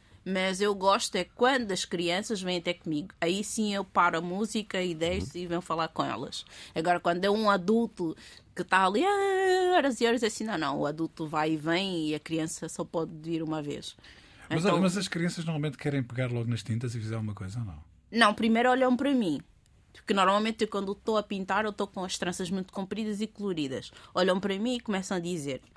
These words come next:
Speaker 1: "Ah, ela deve ser uma fada, deve ser qualquer coisa, porque está sempre com as tranças muito coloridas." E depois começam a fazer os sinais, assim, de olhares, a perguntar se, se podem mexer ou não. E eu fico assim, de
Speaker 2: Mexer nas tranças ou na pintura?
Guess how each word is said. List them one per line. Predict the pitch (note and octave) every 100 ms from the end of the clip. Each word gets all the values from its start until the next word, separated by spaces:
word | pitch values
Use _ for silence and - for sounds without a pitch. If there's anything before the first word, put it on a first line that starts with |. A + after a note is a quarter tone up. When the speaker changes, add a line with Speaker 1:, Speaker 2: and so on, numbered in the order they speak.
| - - - - -
Speaker 1:
"Ah, | G#3+ A#3
ela | F#3+ F#3
deve | F3 E3+
ser | - E3
uma | D3 D3
fada, | - D3 D3 E3+ D#3
deve | D#3+ D#3
ser | - D3+
qualquer | - D3 D#3+
coisa, | - G3+ A#3+
porque | A3 G3+
está |
sempre | - F3+ -
com | - E3+
as | D#3+ -
tranças | E3+ F#3 F3+
muito | E3+
coloridas." | - E3+ D3+ C#3 C#3 - - - -
E |
depois | G#3 - A3+
começam | - A3 G3+ - G3
a |
fazer | G3+ A3 G#3 G3
os | G3+
sinais, | - G#3+ G#3 C4 D4 - - _ - - -
assim, | F#3 F#3+
de | F3+
olhares, | F#3+ F#3 G3+ G3
a | F#3
perguntar | F#3 F3+ E3+ F#3
se, | - - E3 C#3+ - - - -
se | - F3
podem | - F3 F3
mexer | F#3 - G3 F#3+
ou | F3+
não. | F#3 F#3+
E | F#3
eu | F#3+
fico | G3+ G3+
assim, | G3 F#3+ F3+
de | E3 - D3 - F3 - - - - _ - - -
Speaker 2:
Mexer | A2 G2 C3+
nas | A2+
tranças | C#3 D#3+
ou | E3
na | C#3+
pintura? | C3+ A#2